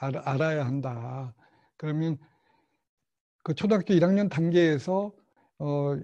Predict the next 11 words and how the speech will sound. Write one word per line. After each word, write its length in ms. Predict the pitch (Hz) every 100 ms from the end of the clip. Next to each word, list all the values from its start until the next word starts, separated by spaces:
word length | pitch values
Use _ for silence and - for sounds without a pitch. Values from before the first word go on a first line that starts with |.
| -
에이디에이치디 600 | 156 165 180 170 - 190
학생이 760 | 170 - 156 160 175 175 165 - _ _
행복하게 520 | - 220 202 - 175 170
생활을 460 | 185 185 175 170
하려면 540 | 160 160 151 208 185 117 - _ _ _ _ _ _ _ _
가장 320 | - 135 202 208
필요한 440 | - 214 202 180
게 160 | 170 165
선생님보다 920 | - 240 247 233 214 180 156 143 139
부모님보다 1080 | - 160 165 160 147 131 123 131 131 127 127
친구들이거든요. 1120 | - 254 262 240 156 131 123 113 123 120 117